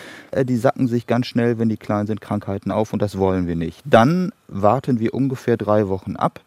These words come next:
Bis dahin, ähm, hat die Pflanze die Keimblätter entwickelt,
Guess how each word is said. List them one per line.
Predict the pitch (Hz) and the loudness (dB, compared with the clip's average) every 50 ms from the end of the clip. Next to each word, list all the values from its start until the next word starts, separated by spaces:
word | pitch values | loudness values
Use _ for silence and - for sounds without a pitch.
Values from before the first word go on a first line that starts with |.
| _ - _ _ _ _ _ _ _ - | _ -20 _ _ _ _ _ _ _ -8
Bis | 110 104 - - | -8 -8 -6 2
dahin, | 104 117 117 139 156 147 139 131 113 113 139 185 240 - - - - - - - - - _ - - - | 6 6 6 6 6 2 2 2 4 4 4 2 0 -2 -6 -14 -20 -20 -20 -20 -20 -20 _ -16 -6 -2
ähm, | 110 113 117 117 110 110 | 0 2 4 2 2 2
hat | 120 120 - | 0 0 0
die | 110 | -2
Pflanze | - - 107 107 113 127 - - 131 | -2 0 2 2 2 0 0 -2 -2
die | 110 101 98 | -2 -2 -4
Keimblätter | - - - - 92 113 123 110 107 110 104 - 104 - | -6 -4 0 0 2 2 2 2 2 0 0 0 -4 -4
entwickelt, | - 92 87 80 107 131 - 160 147 147 135 - - | -2 -4 -2 -2 -2 -2 0 0 0 0 -2 -4 -8